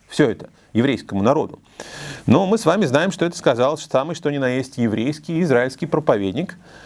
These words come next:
да причем проповедник доброй и радостной вести. Так он вошел в историю. Проповедник Евангелия, Царствие Божье, еврейский мессия. Ну, получа-,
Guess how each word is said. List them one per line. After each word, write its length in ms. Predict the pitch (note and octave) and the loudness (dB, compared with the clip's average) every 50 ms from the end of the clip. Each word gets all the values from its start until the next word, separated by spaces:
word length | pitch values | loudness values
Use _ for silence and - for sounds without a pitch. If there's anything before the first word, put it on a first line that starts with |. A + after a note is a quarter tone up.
| - - - - | -20 -16 -6 0
да 140 | G2+ G2 G#2 | 2 2 4
причем 280 | - A2+ - - D3 | 4 4 4 4 2
проповедник 680 | C#3+ D3 B2+ - C#3+ C3+ C3 C3+ C#3 C3 D3 - - - - A#2 - - | 2 2 2 2 2 2 2 0 -2 -2 -6 -8 -10 -10 -10 -8 -8 -8
доброй 460 | - A#2 G2 C#3 C3+ C#3 C#3+ E3+ F3 | -4 2 4 4 4 4 0 -2 -2
и 100 | - C#3+ | -2 0
радостной 460 | C#3 C3+ B2+ B2 C#3 C3 - - G3 | 0 0 0 0 -4 -8 -6 -4 -2
вести. 400 | G#3 F3+ B2+ - - - - - - - _ _ - | -2 -2 -4 -6 -8 -12 -18 -18 -18 -20 _ _ 0
Так 220 | - B2+ B2 - | 2 2 2 0
он 120 | G2+ F#2+ F#2 | -4 0 0
вошел 380 | G#2 G2 - - F#2+ F2+ - - | 0 0 0 -4 -6 -6 -6 -6
в 100 | - A2 | -4 -4
историю. 440 | G#2 - - A2+ F#2+ - - - - _ _ _ _ _ - - - | -4 -2 0 0 0 0 -2 -10 -16 _ _ _ _ _ -16 -8 0
Проповедник 580 | - G#2 F#2 - G2 A2 B2 B2 C3+ B2+ - | 0 2 2 4 2 2 0 -2 -2 -2 0
Евангелия, 540 | - C3+ C#3 C#3+ B2 G#2 F#2 F#2 - - - - _ _ _ _ _ | 0 0 2 0 0 -2 -8 -10 -12 -14 -18 -20 _ _ _ _ _
Царствие 380 | - - G2+ F#2+ - - A#2+ B2 | 2 2 2 2 2 -4 -4 -2
Божье, 360 | C3 C#3 A#2+ G2 - F#2 - _ _ _ - - - - - - - - - - - - - | 0 0 -2 -2 -4 -10 -20 _ _ _ -20 -20 -20 -20 -20 -20 -18 -18 -16 -16 -12 -2 2
еврейский 440 | A2+ G2 A2 C3 D3+ D3 D3+ - D3+ | 4 4 4 4 2 0 -2 0 0
мессия. 360 | C#3 C#3 C#3 - - G#2 F#2+ | 0 0 -2 -2 -2 -2 -2
Ну, 100 | F#2+ G#2+ | -2 -4
получа-, 340 | F#2+ - A#2 - D3 - | -6 -6 -4 -4 -4 -4